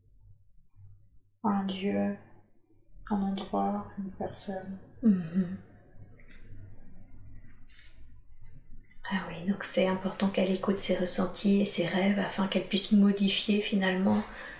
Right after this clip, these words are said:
Speaker 2: ce qu'elle ressent.
Speaker 1: Oui.
Speaker 2: L'ambiance d'un lieu ou ce genre de choses.
Speaker 1: C'est ça.
Speaker 2: Ok,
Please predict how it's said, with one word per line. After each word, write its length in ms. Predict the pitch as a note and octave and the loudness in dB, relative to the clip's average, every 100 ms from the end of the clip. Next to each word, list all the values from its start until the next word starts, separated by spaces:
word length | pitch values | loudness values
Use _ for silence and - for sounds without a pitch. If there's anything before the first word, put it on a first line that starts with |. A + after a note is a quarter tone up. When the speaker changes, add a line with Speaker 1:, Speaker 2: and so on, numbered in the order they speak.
| - | -8
Speaker 2:
ce 100 | - | 0
qu'elle 180 | - F#3 | 4 4
ressent. 520 | F#3 F#3 - G3 A#3 - - - - | 6 4 4 2 0 -4 -16 -18 -8
Speaker 1:
Oui. 200 | G#3+ G#3+ A3+ - - - - - | -4 -2 -4 -10 -16 -18 -20 -2
Speaker 2:
L'ambiance 800 | G#3+ G3 F#3 G3+ G#3 G3+ - - | 4 6 6 6 6 6 0 -4
d'un 180 | - G3+ | 2 4
lieu 440 | G3 G3 G3+ A3+ A3 | 4 4 4 4 2
ou 80 | |
ce 140 | G3+ G#3 | 2 2
genre 160 | G3+ | 4
de 80 | G3+ | 6
choses. 340 | - - G#3 G#3+ - | 6 6 2 -6 -10
Speaker 1:
C'est 120 | A3+ | -10
ça. 180 | - G3 G3 - _ _ _ _ _ _ - | -10 -14 -16 -20 _ _ _ _ _ _ -10
Speaker 2:
Ok, 720 | F3+ F3 E3 F3+ G3 - - | -6 -4 -6 -6 -8 -8 -8